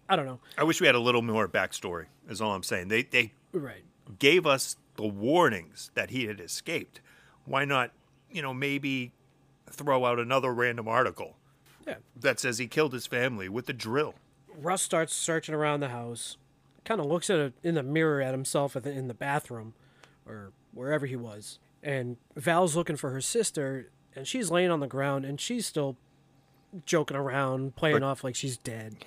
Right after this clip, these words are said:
Speaker 2: Yeah, she's playing possum.
Speaker 1: Right. So she's getting pissed at that. They go and they go inside back, you know, they're like, "Let's lock up the house." So they go, they lock up the house, and they're in the, in the f-,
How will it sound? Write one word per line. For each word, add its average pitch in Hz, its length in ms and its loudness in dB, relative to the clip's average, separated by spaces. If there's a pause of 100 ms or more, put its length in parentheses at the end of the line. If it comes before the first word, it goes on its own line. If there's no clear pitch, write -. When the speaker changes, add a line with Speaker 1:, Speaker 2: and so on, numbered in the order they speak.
Speaker 2:
Yeah, 120 200 -8
she's 107 200 -8
playing 107 260 -2
possum. - 460 -6 (600)
Speaker 1:
Right. 110 300 -8 (540)
So 123 120 -12
she's 175 260 -4
getting 135 440 -4 (640)
pissed - 260 2
at 139 100 -4
that. 107 340 -10 (480)
They 151 100 -8
go 175 180 0
and 165 100 0
they 135 200 -6
go 156 180 -2
inside 143 340 -4
back, 185 260 -2 (440)
you 165 100 0
know, 135 100 -2
they're 131 100 -6
like, 143 120 -4
"Let's 190 120 -2
lock 185 200 4
up 185 100 -2
the 147 100 -2
house." 123 260 -4
So - 100 -6
they 135 80 -6
go, 165 220 0
they 143 100 -2
lock 175 240 4
up - 100 -8
the 156 100 -4
house, 139 420 -6 (500)
and 151 140 -2
they're 147 140 0
in 170 100 2
the, 160 180 0
in 160 160 -2
the 143 80 -2
f-, - 260 -12